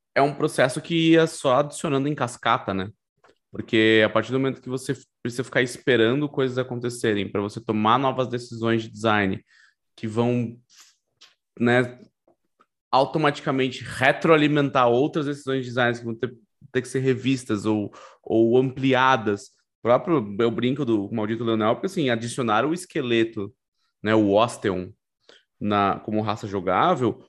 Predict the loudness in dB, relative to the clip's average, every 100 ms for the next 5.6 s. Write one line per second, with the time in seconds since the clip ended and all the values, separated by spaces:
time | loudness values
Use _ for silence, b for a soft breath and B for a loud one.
0 | _ -6 -2 -2 -4 -6 2 4 4 0
1 | -2 -6 -4 -4 0 0 2 -2 -2 -4
2 | -4 -2 -2 -4 -8 -8 -2 -2 -2 -2
3 | -4 -4 -2 2 2 0 -4 -4 -4 -6
4 | -2 -2 -2 -4 -2 -4 -4 -6 -10 -6
5 | -6 -6 -4 -6 -6 -16